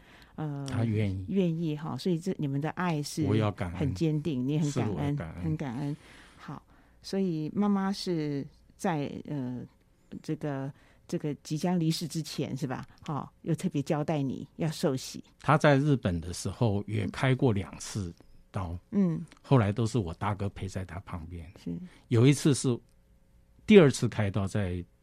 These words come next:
Speaker 2: 东京女子医大的时候，我们就轮流跟公司请假，我二哥先去，他能够请七天、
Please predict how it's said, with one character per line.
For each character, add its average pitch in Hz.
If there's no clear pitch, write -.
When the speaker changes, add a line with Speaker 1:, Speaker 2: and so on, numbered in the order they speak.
Speaker 2:
东 135
京 123
女 104
子 -
医 98
大 98
的 -
时 -
候， 85
我 101
们 107
就 127
轮 104
流 -
跟 117
公 120
司 117
请 -
假， 87
我 92
二 123
哥 107
先 101
去， 104
他 113
能 110
够 110
请 90
七 104
天、 98